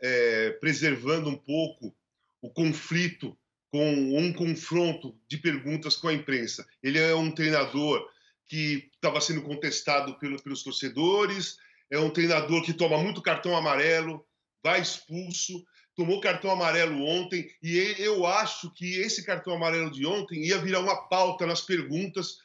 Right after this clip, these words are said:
eh, em relação ao jogo. O jogo não foi tão, eh, não teve tantas chances assim de gol, e um car-, mais um cartão amarelo pro Abel seria um assunto a se discutir ontem. Ele, ele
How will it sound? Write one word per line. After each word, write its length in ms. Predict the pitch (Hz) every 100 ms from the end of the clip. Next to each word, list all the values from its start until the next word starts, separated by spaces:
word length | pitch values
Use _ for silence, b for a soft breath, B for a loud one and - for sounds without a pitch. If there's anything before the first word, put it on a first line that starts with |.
| b b -
eh, 320 | 165 156 156
em 60 |
relação 440 | 156 180 170 190 190
ao 80 | 180
jogo. 460 | 156 151 123 104 b b
O 40 | 135
jogo 300 | 156 185 180
não 140 | 175
foi 360 | 165 180 170 -
tão, 300 | 175 156 147 B _ _ 147
eh, 760 | 151 143 139 131 123 113 - _ _ _
não 160 | 127 160
teve 220 | 160 185
tantas 340 | 175 196 190 175
chances 280 | 180 170 160
assim 220 | - 156
de 100 | 135
gol, 420 | 139 220 185 - b b b -
e 400 | 160 165 160 160
um 120 | 175
car-, 240 | 196 170
mais 400 | 175 233 233 156
um 180 | 190 240
cartão 320 | 175 180 190 185
amarelo 560 | 170 160 160 151 147
pro 100 | -
Abel 480 | 147 135 190 208 127 B B
seria 480 | - 208 185 202
um 100 | 208
assunto 800 | 220 175 - - 247 240 - 127 b -
a 80 |
se 120 | 160 190
discutir 720 | 175 - 208 175 - 214 180
ontem. 480 | 185 202 170 143 B B
Ele, 300 | 170 202 208
ele 200 | 185 196